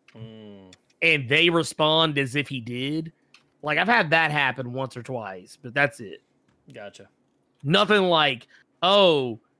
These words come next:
Speaker 2: the game crashed."
Speaker 1: Mm. Interesting.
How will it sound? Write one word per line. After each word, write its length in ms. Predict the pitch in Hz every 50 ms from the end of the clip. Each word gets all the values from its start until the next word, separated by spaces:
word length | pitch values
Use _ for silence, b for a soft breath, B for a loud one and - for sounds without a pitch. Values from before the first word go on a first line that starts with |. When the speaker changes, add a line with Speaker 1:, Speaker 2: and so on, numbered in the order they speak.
| _ _ -
Speaker 2:
the 100 | 139 135
game 300 | 156 170 165 160 147 135
crashed." 600 | - 147 123 117 107 95 101 131 - - - - _ _ _ _ _ _ _ _ _ _ _ _ _ _ _ _ _ _ _ -
Speaker 1:
Mm. 300 | 127 120 113 107 98 95 _ _ _ _ _ _ _ _ _ _ _ _ _ _ _ _ _ _ _ _ _ _ _ _ _ _ _ _ _ _ _ _ _ _ _ _ _ _ _ _ _ _ _ _ _ -
Interesting. 440 | 98 98 - 127 117 110 101 -